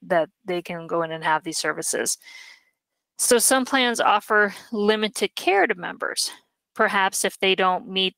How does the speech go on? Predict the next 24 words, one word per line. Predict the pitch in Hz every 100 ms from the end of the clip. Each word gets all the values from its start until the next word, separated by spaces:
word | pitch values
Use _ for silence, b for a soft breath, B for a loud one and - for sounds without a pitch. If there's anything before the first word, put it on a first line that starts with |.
| _
the, | 190 185 185 180 180
uh, | 170 175 170 165 165 _ B B B B B
poverty | - 214 214 226
guidelines, | 220 214 214 202 202 202 208 - - -
then | 196 190
they | 185
might | 185 190 214
get | 208
medical | 196 196 190 - 185
assistance | - - 190 - 196 -
for | -
only | 185 185 175
certain | - 190 185
reasons, | 185 190 180 170 160 - - b b b -
um, | 180 175 175 175 175 -
or | - 175
something | 175 - 185 180
like | 180 180 -
that. | 180 175 - -
A | 185
ward | 175 185 196 190
of | 175
the |
state, | 185 - 208 185